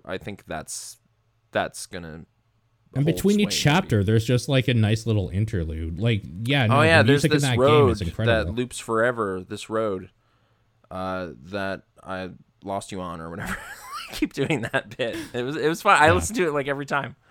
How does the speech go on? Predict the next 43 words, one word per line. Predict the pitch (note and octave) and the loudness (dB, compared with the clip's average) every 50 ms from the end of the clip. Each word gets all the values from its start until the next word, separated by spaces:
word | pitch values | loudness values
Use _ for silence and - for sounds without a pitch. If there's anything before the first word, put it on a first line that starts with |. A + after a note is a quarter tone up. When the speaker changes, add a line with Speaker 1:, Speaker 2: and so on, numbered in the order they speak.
| _ _ _ _ _ _ _ _ - - | _ _ _ _ _ _ _ _ -16 -14
Speaker 1:
Uh, | G#2 G2+ G2 | -14 -14 -12
'cause | - - C3 B2 A#2 | -10 -8 -8 -6 -6
the | C3 B2+ | -6 -4
lyrics | C3 C#3 D#3+ E3+ C3+ - | -2 -2 -2 -2 -2 -6
would | - A2 | -8 -8
change | - - A#2 G#2+ G2 F#2 | -8 -6 -6 -6 -8 -8
a | F#2+ F2+ | -12 -14
little | F2 E2 E2+ | -14 -16 -16
bit | - - C#2 - | -16 -16 -16 -16
sometimes. | - D#2+ - - - - - - - - - _ _ _ _ | -18 -20 -20 -20 -20 -20 -20 -20 -20 -20 -20 _ _ _ _
You'd | - - - | -20 -18 -18
be | - | -18
like, | - - | -12 -12
"Oh, | - - A#2+ - | -10 -10 -10 -12
wait, | - F2+ A#2+ - | -14 -14 -14 -14
she | - - B2+ C3 | -14 -14 -14 -14
didn't | C#3 B2+ | -12 -12
say | - - - | -14 -14 -14
that | - - - - | -14 -16 -16 -18
before. | - - _ - - _ _ _ _ _ _ _ _ _ _ | -20 -20 _ -20 -20 _ _ _ _ _ _ _ _ _ _
That's | - - - _ _ | -20 -20 -20 _ _
weird." | - A2+ - - | -20 -14 -12 -12
Speaker 2:
It's | - - | -10 -6
really | E2 D#2+ E2+ F2+ E2+ | -4 -2 -2 -2 0
good. | G2 A2+ A#2 G#2+ - - _ _ _ _ - _ _ _ _ _ _ _ - | 0 0 0 -2 -4 -8 _ _ _ _ -20 _ _ _ _ _ _ _ -12
Speaker 1:
Yeah. | G2 G#2 A2+ A2+ G2+ - - - _ _ _ - | -10 -6 -6 -6 -8 -8 -12 -18 _ _ _ 0
Speaker 2:
Uh, | C3 B2 A2+ | 2 2 4
best | - D3 E3 D#3+ - - - | 6 6 6 4 2 0 0
art | C3 C#3+ C#3 | 2 2 2
direction. | - C3 B2+ C3 C3 C#3 - - D#3 C#3+ C#3+ D3 D3 D3 - - - | 2 2 4 4 4 2 2 2 4 4 6 6 4 4 2 -2 -2
This | C3 A#2+ - C3+ | 0 2 2 2
is | A2+ A#2 | 2 2
achievement | A2 - - C#3 C3+ C3+ C#3 C3+ C3+ | 2 4 4 4 4 4 4 4 6
in | B2 A#2 A2 | 4 4 4
artistic | - A2+ A2 A2 - C3 C3 - - B2 G#2+ - | 4 2 2 2 4 2 2 2 0 -2 0 2
design | A2+ G2+ G2 A2 G#2+ A2 A#2 A#2+ A#2+ - - _ - | 2 2 4 4 6 6 6 4 2 0 -4 _ 2
and | A2 A2 A2 A2 G#2 - - - | 4 6 6 6 4 2 0 0
anim-, | G2+ G2+ G2 G2 F#2 F2 - - - B2+ A#2 - | 2 2 4 2 2 0 -4 -6 -10 -10 -2 4
technical | - E3 E3 - E3+ D#3 - F3 D3+ D3+ | 4 4 6 6 4 2 4 4 4 4
achievement | C#3+ C3 - - B2+ B2 A2+ G#2+ G2 F#2 F#2+ - - - | 4 4 4 4 4 4 4 4 4 2 2 0 -2 -2
in | - A2 G#2+ G#2 | 2 2 2 4
artistic | - G2+ G2 - G#2+ G2 - G2+ F2 - | 2 0 0 2 0 -2 0 -4 -2 -2
design | F#2+ F2+ E2 F2 E2+ F2 E2+ E2+ E2 E2 E2+ | -2 0 0 0 2 2 2 2 2 0 -2